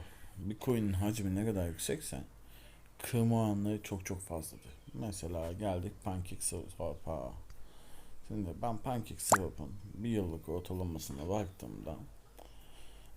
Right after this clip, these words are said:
<sighs> maksimuma kırk dört dolarmış. On sekiz yirmide. Yedide. Bakalım.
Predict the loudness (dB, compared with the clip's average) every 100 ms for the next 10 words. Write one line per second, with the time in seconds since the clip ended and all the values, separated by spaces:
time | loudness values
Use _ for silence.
0 | 2 2 0 -6 -2 0 0 0 0 2
1 | 2 0 -2 -8 -2 0 0 -2 -6 -8
2 | -14 -16 -18 -18 -16 -14 -14 -14 -16 -14
3 | -14 -14 -14 -14 -16 -8 0 2 4 2
4 | 0 -2 -2 -2 -6 -10 -4 0 0 -2
5 | -4 -6 -6 -4 -4 -4 -6 -8 -14 -16
6 | -16 -16 -12 4 8 8 8 -6 -8 -10
7 | -14 -16 -16 -16 -16 -18 -18 -14 -14 -12
8 | -12 -10 -8 -6 -4 -4